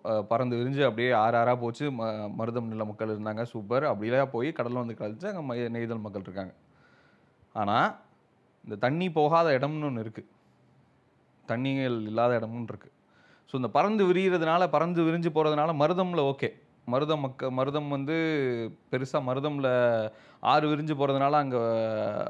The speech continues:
அங்க மக்களுக்கு பிரச்சனை இல்ல. அந்த நிலம் பெருசா, அந்த நிலம் வந்து பாழாகிறது இல்ல. ஆனா,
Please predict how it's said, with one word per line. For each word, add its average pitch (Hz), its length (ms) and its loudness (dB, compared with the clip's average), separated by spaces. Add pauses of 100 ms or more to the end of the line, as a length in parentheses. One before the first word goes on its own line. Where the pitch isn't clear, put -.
(100)
அங்க 117 200 -6
மக்களுக்கு 123 400 -4
பிரச்சனை 123 260 -2
இல்ல. 117 140 2
அந்த 120 200 0
நிலம் 147 300 -2 (100)
பெருசா, 139 380 0 (1000)
அந்த 117 180 -2
நிலம் 131 280 0
வந்து 127 200 0 (300)
பாழாகிறது 117 540 2
இல்ல. 90 120 -8 (760)
ஆனா, 139 220 2